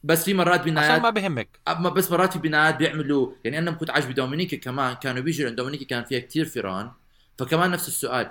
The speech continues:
Speaker 1: فكانت أنا بنايتي كانوا بيجوا كل فترة بيرشوا حوالين البناية د-، أدوية مشان ما يدخل القوارض والحشرات.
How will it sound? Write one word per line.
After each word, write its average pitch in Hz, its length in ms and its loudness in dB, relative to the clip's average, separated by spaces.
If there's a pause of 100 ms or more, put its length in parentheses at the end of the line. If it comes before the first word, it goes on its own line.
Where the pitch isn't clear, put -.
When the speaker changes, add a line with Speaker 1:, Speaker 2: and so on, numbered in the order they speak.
(160)
Speaker 1:
فكانت 185 360 0
أنا 151 200 -2
بنايتي 151 560 -2
كانوا 139 260 -4
بيجوا 156 240 -2
كل 185 140 0
فترة 160 580 -2 (100)
بيرشوا 127 580 2
حوالين 135 420 0
البناية 131 460 -2
د-، 113 200 -10
أدوية 139 460 -2
مشان 139 200 -6
ما 127 120 -2
يدخل - 240 -6
القوارض 98 480 -4
والحشرات. 90 560 -8